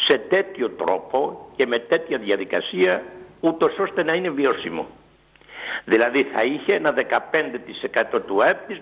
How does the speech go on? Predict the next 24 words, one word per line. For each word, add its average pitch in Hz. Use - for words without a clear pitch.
να 147
το 117
ρίχνει 120
στο 110
χρέος 95
της 104
για 92
να 87
το -
εξοφλεί. -
Μετά 87
από 156
αυτό -
όμως, 82
της -
έτυχε 180
μια 170
κατραπακιά 110
με 98
την 87
πανδημία. 80
Πάνω 180
στην 175
πανδημία 160